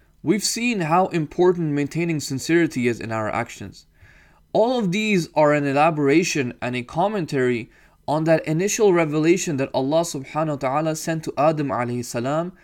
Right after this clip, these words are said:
that we mentioned in the very first episode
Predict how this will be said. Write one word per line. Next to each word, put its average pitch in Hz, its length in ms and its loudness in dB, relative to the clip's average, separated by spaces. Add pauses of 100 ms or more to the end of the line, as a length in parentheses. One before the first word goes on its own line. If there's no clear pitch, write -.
(260)
that 120 160 -2
we 123 120 0
mentioned 160 380 -2
in 131 120 -6
the 120 80 -2
very 156 260 2
first 147 400 -2
episode 117 540 -4